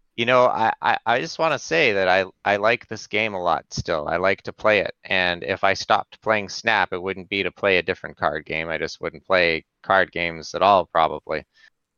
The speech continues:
So I, I hope that, that these rough edges can get refined, because we're, we're about to hit the one year anniversary of,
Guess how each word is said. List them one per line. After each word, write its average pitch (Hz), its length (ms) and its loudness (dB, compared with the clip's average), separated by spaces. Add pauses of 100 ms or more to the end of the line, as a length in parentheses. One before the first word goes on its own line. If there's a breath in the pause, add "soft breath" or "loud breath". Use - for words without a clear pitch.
So 139 520 2 (200)
I, 139 260 4
I 185 140 2
hope 131 280 0 (120)
that, 95 240 0 (360)
that 92 280 2 (220)
these 90 280 -12
rough 87 220 -2
edges 85 440 -4
can 85 200 -16
get 85 240 -2 (360)
refined, 87 680 0 (100)
because 90 680 -4 (320)
we're, 131 400 4
we're 131 180 4
about 127 280 2
to 139 120 -2
hit 135 200 -2
the 127 100 -4
one 113 200 -2
year 120 180 0
anniversary 110 760 2
of, 92 240 0